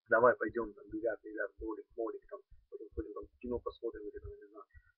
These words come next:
на квадриках погоняем, там, ну, как сейчас займёмся чем-нибудь, да, футбол погоняем, пойдём мяч покидаем». Начинается,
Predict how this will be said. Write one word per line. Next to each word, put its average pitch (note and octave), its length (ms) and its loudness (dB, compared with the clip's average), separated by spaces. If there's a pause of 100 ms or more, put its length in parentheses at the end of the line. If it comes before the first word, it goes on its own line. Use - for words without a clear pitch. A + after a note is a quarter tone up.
(100)
на A2+ 80 2
квадриках - 500 8
погоняем, A2 460 -4
там, - 120 -12 (300)
ну, C3+ 80 0
как - 140 8
сейчас G#2+ 140 -4
займёмся A#2 420 4
чем-нибудь, - 380 -14
да, - 80 4
футбол A#2+ 320 4
погоняем, A2+ 540 -4 (260)
пойдём B2+ 240 0
мяч A#2 200 0
покидаем». - 380 -18 (480)
Начинается, - 500 -2